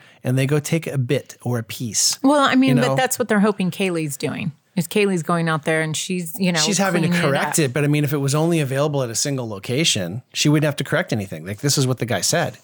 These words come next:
Speaker 1: And
Speaker 2: I
Speaker 1: if the
Speaker 2: know.
Speaker 1: American people had an opportunity to tune into a particular location and it all came from the same source, then you would get the full message.
Speaker 2: Yeah, but that, but by
Speaker 1: I
Speaker 2: the
Speaker 1: was
Speaker 2: way,
Speaker 1: so
Speaker 2: the news channel don't, doesn't have nearly as many hits as social media. So that's why I'm saying social media is where you should do it.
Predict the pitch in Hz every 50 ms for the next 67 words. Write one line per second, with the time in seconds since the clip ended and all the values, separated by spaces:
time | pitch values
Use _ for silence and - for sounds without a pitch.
0 | _ _ - - 143 139 131 - - 139 139 143 147 143 - 135 117 - 175 175
1 | - 147 143 131 123 127 123 120 - 117 - 143 139 135 127 117 117 - - -
2 | - 151 139 135 135 131 123 123 113 107 - - - 151 - - 123 117 107 98
3 | 92 90 - 127 151 156 - - 113 107 107 113 113 120 - 139 120 110 - 113
4 | 104 101 - 113 98 87 - - 175 175 139 104 - - - 131 131 131 123 117
5 | 110 123 110 - - 110 - - - 120 113 107 107 104 107 113 151 175 - -
6 | 85 78 71 - 254 277 240 233 214 240 247 226 - 208 254 247 208 247 254 -
7 | - - 220 247 285 - - - 180 175 175 175 170 - - - _ _ - 247
8 | 254 262 254 247 262 294 262 - - - - 240 214 202 202 196 196 202 226 233
9 | 254 _ - 180 175 214 233 - - - - - 202 - 226 226 220 247 233 214
10 | 208 233 185 208 208 214 214 214 208 208 202 190 202 190 180 180 170 190 - -
11 | 170 160 - - 147 143 - 156 147 156 - - - - - - 185 220 220 -
12 | - 202 180 - - 185 170 151 - 175 165 - 165 156 156 151 156 151 151 143
13 | 147 151 151 147 143 139 - - - - - - -